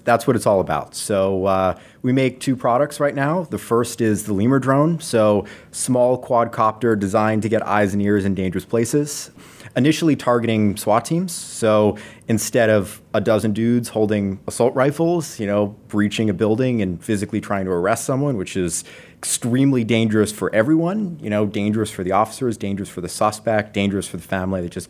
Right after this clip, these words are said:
happens to be living next door, like, send in a small drone to look around,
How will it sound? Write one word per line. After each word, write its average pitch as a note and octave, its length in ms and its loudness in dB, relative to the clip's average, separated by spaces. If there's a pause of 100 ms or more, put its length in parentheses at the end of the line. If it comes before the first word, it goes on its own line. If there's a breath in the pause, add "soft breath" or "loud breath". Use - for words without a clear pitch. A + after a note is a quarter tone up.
(100)
happens F2+ 400 -2
to - 60 -16
be G2 60 -8
living G2 240 -6
next F#2 240 -8
door, A2 320 0 (400 loud breath)
like, A2+ 180 2
send A#2+ 320 0
in A2 100 2
a G#2+ 60 2
small G#2 380 0
drone G2+ 480 0
to - 160 -8
look G2+ 200 2
around, G2 600 -2